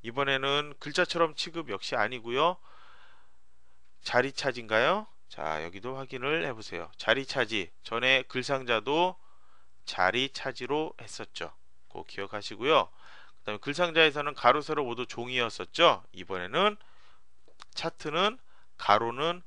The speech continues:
단으로 지정을 해요. 그리고 역시 가운데 영 밀리, 세로는 문단이에요. 이번에는 문단의 위에 영 밀리로 이렇게 지정을 한다.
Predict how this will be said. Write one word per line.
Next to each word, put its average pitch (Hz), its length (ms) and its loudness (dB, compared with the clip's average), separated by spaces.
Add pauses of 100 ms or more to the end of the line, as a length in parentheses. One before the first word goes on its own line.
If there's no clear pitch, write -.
(360)
단으로 110 640 10
지정을 87 440 -4
해요. 80 200 -8 (220)
그리고 139 500 -2 (600)
역시 - 280 -6
가운데 107 440 0
영 92 200 -4
밀리, 90 240 -6 (400)
세로는 160 640 0 (720)
문단이에요. 117 640 2
이번에는 98 640 -4 (460)
문단의 92 760 4 (1080)
위에 98 600 4 (1600)
영 92 260 -6
밀리로 92 760 -4
이렇게 120 340 -6
지정을 - 400 -8
한다. 87 500 -6